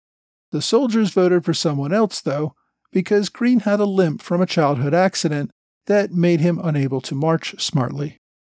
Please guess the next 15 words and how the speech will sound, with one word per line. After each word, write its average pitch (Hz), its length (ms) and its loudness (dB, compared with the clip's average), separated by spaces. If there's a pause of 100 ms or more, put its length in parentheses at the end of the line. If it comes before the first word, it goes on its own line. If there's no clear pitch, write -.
(680)
Despite 247 380 0
the 240 80 0
disappointment, 165 800 0 (200)
Greene 208 300 2
remained 165 540 2
in 208 140 2
the 208 80 2
regiment 139 480 0
as 147 200 -6
a 120 60 -8
private. 143 480 0 (800)
Even 233 300 2
as 165 180 2
a 139 40 -6
private, 147 500 -4